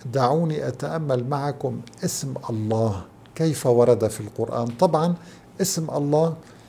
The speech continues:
له إعجاز كبير جدًا جدًا ويحتاج لمجلدات الحقيقة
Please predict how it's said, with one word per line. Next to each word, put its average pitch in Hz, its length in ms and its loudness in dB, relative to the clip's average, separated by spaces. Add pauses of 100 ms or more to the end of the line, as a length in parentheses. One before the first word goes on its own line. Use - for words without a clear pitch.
(220)
له 156 400 6
إعجاز 147 680 0
كبير 131 360 2
جدًا 127 380 0
جدًا 123 460 -2
ويحتاج 117 880 0
لمجلدات 131 1000 2
الحقيقة 104 580 -8